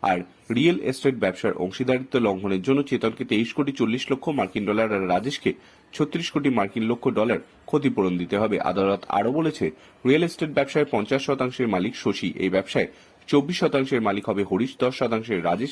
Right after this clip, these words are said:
এবং নয় দশমিক পাঁচ শতাংশ শৈলেশ এবং ছয় দশমিক পাঁচ শতাংশের মালিক হবে চেতন।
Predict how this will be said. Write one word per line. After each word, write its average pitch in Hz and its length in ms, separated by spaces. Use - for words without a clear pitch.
এবং 131 180
নয় 110 180
দশমিক 143 360
পাঁচ 92 200
শতাংশ 120 280
শৈলেশ 90 300
এবং 143 140
ছয় 151 220
দশমিক 135 380
পাঁচ 101 200
শতাংশের 98 460
মালিক 95 240
হবে 107 140
চেতন। 85 280